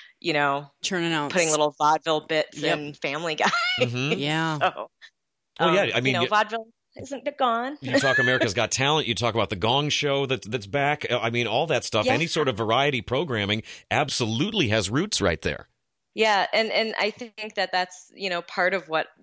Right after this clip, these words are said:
Speaker 1: that quote also sort of spoke to me is that, you know, lunch is, you know, lunch is real, and we
Speaker 3: Mm-hmm.
Speaker 1: still eat lunch, you know? And so, um, that really spoke to me, and I felt like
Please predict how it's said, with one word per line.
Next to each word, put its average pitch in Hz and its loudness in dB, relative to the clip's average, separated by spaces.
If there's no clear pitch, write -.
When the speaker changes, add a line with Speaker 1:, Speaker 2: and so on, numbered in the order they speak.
Speaker 1:
that 165 0
quote 180 -2
also 156 -2
sort 160 -10
of 151 -10
spoke 156 -6
to 180 -12
me 147 -6
is 147 -8
that, 147 2
you 147 -6
know, 147 -6
lunch 175 2
is, 180 -4
you 185 -6
know, 170 -2
lunch 190 0
is 226 -8
real, 202 0
and 170 -2
we 180 -6
Speaker 3:
Mm-hmm. 190 -6
Speaker 1:
still 180 -4
eat - -10
lunch, - -4
you 180 0
know? 180 0
And 165 -4
so, 160 -4
um, 160 -2
that 196 2
really 190 0
spoke 165 -6
to 180 -10
me, 165 -4
and 156 -2
I 160 -4
felt 170 -2
like 156 -6